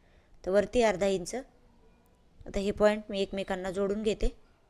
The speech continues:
आता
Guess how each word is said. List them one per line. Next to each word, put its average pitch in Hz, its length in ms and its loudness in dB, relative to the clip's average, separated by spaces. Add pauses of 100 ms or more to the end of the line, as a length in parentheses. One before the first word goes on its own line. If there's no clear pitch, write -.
(4000)
आता 185 160 -4